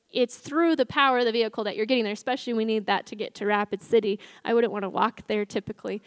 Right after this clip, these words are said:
uh, especially in a snowstorm. But, uh, you have to take the vehicle to get there, and, uh, the vehicle gives you the power to get there and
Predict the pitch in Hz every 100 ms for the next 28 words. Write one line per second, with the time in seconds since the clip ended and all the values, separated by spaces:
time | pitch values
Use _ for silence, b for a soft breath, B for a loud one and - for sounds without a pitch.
0 | b b - 226 208 214 b b 233 294
1 | 330 - 226 226 - 269 269 - 196 -
2 | B - 320 285 247 - 285 262 233 320
3 | 311 320 269 302 - 349 370 - 285 311
4 | 339 330 311 247 233 - 220 381 - 233
5 | 233 262 262 240 262 262 370 370 302 294
6 | 269 269 240 - 277 277 277 240 254 -
7 | 214 202 226 220